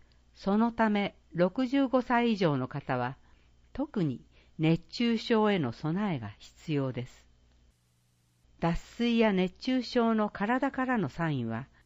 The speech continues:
ほてりやだるさ、筋肉のピクつきなどがあります。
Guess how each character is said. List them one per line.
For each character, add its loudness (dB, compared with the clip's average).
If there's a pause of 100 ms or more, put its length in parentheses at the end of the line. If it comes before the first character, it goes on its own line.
(320)
ほ 0
て 4
り 0
や 0
だ -4
る -2
さ、 -14 (720)
筋 2
肉 0
の -4
ピ -14
ク -4
つ -18
き 0
な 2
ど -2
が -4
あ -4
り -4
ま -6
す。 -20